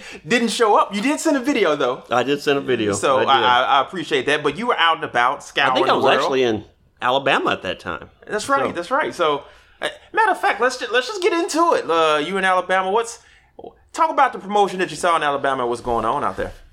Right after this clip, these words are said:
Speaker 2: Absolutely. So I was out there, uh, Sep-, uh, July sixteenth, uh, and saw New Era Wrestling down there at Swan Gymnasium in Jasper, Alabama. Um, was, uh,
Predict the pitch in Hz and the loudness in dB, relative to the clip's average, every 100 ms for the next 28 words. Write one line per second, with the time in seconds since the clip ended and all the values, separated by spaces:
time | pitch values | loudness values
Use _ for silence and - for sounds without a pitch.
0 | _ - 143 156 143 147 143 120 123 139 | _ -2 -2 0 2 4 4 2 4 2
1 | 143 147 147 160 139 135 120 117 113 - | 4 2 2 2 2 2 2 2 2 0
2 | 147 117 - - 120 107 101 101 - 131 | -2 -2 -6 -4 -2 0 0 -4 -4 0
3 | 123 151 151 170 - - 170 226 - - | 2 2 0 -6 -6 -2 0 -2 -12 -20
4 | _ - 113 104 104 101 - 117 110 107 | _ -12 -4 -2 -2 -4 -6 -4 -4 -2
5 | 123 113 110 123 143 127 131 110 104 120 | -2 0 0 -2 0 0 0 0 -2 -2
6 | - 151 160 _ - 117 113 113 107 101 | -4 -10 -10 _ -12 -6 -2 -2 0 -4
7 | - 113 120 127 117 113 117 127 151 170 | -6 -2 0 0 -4 -4 -6 -6 -8 -10
8 | - - - - 110 101 113 113 - 120 | -14 -20 -10 -2 -2 0 0 -2 -2 -2
9 | 107 98 98 113 156 - 104 98 92 95 | -2 -2 -2 -2 -4 -8 -8 -8 -8 -10
10 | 101 - - - - - _ - 113 110 | -14 -20 -20 -20 -20 -20 _ -2 2 4
11 | 110 107 98 - 101 95 95 92 | 2 0 -6 -10 -6 -4 -4 -6